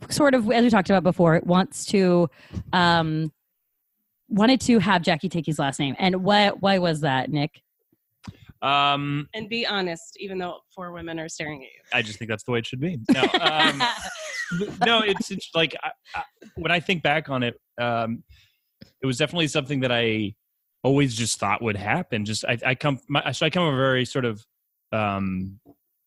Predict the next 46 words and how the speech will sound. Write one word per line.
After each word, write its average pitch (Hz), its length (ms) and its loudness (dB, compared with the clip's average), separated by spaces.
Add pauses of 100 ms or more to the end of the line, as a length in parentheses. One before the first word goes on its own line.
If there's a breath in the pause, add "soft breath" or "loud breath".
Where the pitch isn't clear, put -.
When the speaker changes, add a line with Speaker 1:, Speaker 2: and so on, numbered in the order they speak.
(560)
Speaker 2:
liberal 135 600 0
family, 110 460 -2
but 98 200 -4
my, 101 460 -2
but 113 100 0
I, 107 300 -2
but 113 140 -4
I 107 60 -2
was 107 160 -4
definitely 113 280 -4
raised 104 240 -2 (100)
with 107 120 -8 (100)
a 107 60 -2
lot 104 200 0
of 104 80 -6
traditional 101 640 -6
aspects. 95 640 -8 (760 soft breath)
So 170 220 0
I 160 180 4
always 160 280 2
just 143 180 -6
thought, 156 220 2
"Oh, 180 120 2
when 127 120 0
I 123 60 0
get 113 160 -2
married," 127 400 0 (340)
I 127 120 -2
never 143 260 0
even 131 200 -2
considered, 123 540 -6
I 127 120 0
actually 160 240 -2
just 143 140 -4
never 127 180 -2
considered 117 440 -6
it, 95 80 -8
if 95 80 -4
you - 60 2
Speaker 1:
Yeah. 277 80 2
Speaker 2:
can - 80 -6
believe 113 220 -2
that, 92 120 -6
which 104 100 -6
is 104 100 -8
crazy. 113 400 -4